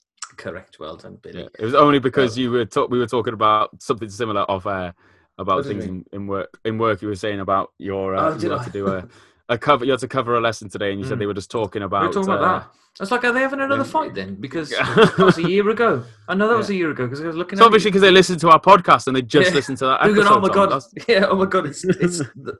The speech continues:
Speaker 1: the actual Tom Mouse. No, uh, so, well, that kind of moves us swiftly onto what I would like to talk about today, because I, if I'm right in thinking, it's, it was the news that sort of broke immediately after. Or did we talk about it last week? I can't remember.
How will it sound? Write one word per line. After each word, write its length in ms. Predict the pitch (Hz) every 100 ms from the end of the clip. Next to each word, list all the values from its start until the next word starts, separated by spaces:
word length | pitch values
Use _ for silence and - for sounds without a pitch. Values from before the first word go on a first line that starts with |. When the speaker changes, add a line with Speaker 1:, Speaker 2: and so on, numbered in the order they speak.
| -
Speaker 1:
the 180 | 214 196
actual 340 | 170 - 165 151
Tom 260 | 151 147
Mouse. 400 | 147 151 - - _ - - - - - - _ _ -
No, 200 | 156 147
uh, 280 | 139 156 156
so, 220 | 208 190
well, 260 | 190 151 -
that 80 | 156
kind 200 | 220 208
of 160 | 165 - - 156
moves 320 | 160 170 160
us 120 | 151
swiftly 300 | - 160 151
onto 280 | 143 123 139 131
what 160 | 139
I 160 | 127 135
would 100 | 131
like 140 | 120
to 100 | - 120
talk 180 | 123 110
about 220 | 87 82 _
today, 520 | - 101 98 92 107 - -
because 200 | 120 131
I, 480 | 135 _ - - - _ _
if 120 | 127 151
I'm 120 | 139
right 200 | 180 170
in 60 | 127
thinking, 520 | 160 143 113 107 98 _ _
it's, 300 | 127 113 - -
it 40 | 139
was 200 | 131 123
the 100 | -
news 320 | 139 156 165 127
that 80 |
sort 180 | 127 123
of 60 | 120
broke 320 | 131 123 - _ _ _ _ _ _ -
immediately 480 | 127 147 139 107 123
after. 560 | 123 - - 113 104 _ _ _ _ _ _ _ _
Or 100 | 151
did 140 | 214
we 80 | 262
talk 200 | 269 247
about 120 | 247
it 80 | 254
last 180 | 226 -
week? 120 | 233
I 40 | 190
can't 120 | 147
remember. 300 | 156 190